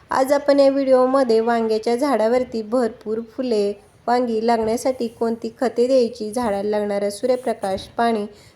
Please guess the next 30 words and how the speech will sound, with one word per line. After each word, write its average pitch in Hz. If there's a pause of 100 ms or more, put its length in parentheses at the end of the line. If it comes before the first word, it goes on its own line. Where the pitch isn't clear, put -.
(120)
त्याचबरोबर 240
आता 214
हिवाळ्यामध्ये 226
झाडाची 214
काळजी 214
कशी 233
घ्यायची 262
याची 233
देखील 269
माहिती 254
आपण 226
पाहणार 247
आहोत. 277 (480)
तर 233
त्यासाठी 277
व्हिडिओ 262
कुठेही 262
स्किप 269
न 247
करता 247
शेवटपर्यंत 226
नक्की 233
पहा 262 (400)
आणि 226
जर 240
तुम्ही 247
आपल्या 240
चॅनेलवरती 233
नवीन 240
असाल 240